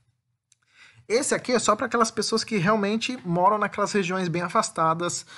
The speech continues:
de interior que não tem documento. Se você não tem documento e tá vendo esse vídeo, isso aqui vale pra você também. Né? E pra aquelas pessoas que querem fazer unschooling, que é a desescolarização, aí é possível, tá?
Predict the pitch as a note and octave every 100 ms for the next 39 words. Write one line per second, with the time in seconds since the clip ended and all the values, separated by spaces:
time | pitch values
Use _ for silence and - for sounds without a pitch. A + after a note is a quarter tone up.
0 | - - D3+ D#3+ E3+ D#3 E3 F3 F3+ F#3+
1 | F3+ F#3 A#3+ D#3+ A#2 - - A#3+ A#3 A3+
2 | G#3+ G#3 A3 G#3+ F3+ E3 E3 D3 C#3 C3
3 | C#3+ C3 C#3 C#3 F3+ F#3+ G#3+ G#3+ A3 F3
4 | E3+ E3 F3+ F3 G3+ F3+ G#3+ F3+ A#2 -
5 | - - _ _ _ _ _ - D#3 D#3
6 | F3 F3+ - G3 - F#3 - F#3 F3 F#3
7 | F3 F3 D#3 F3 E3 F#3 - - F3+ C#3
8 | A#2+ C#3 D3 D3+ D3 E3 D3 C#3+ E3+ -
9 | A#2+ B2+ E3 F3 F3 G#3 - B2+ A2 A2
10 | - - B2+ F3